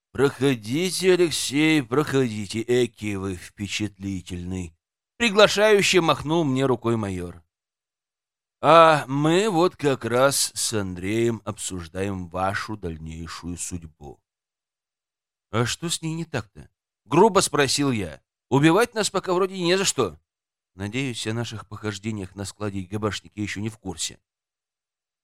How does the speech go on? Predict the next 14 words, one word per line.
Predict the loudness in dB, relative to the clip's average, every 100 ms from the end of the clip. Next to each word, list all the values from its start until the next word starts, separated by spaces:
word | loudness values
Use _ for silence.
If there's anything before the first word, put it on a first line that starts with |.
| _
«Отказываться | 2 2 4 4 2 2 2
мы | 4
от | 4
вашего | 2 2 0
предложения | -2 0 0 0 0
вроде | -2 -2
не | -4
пытались, | -4 -2 0 0 0 -2 -4 -8 _
так, | -10 -4
а | -2 -2
в | -4
чем, | -10 -10
собственно, | -10 -12 -10 -6
дело?» | -4 -4 -8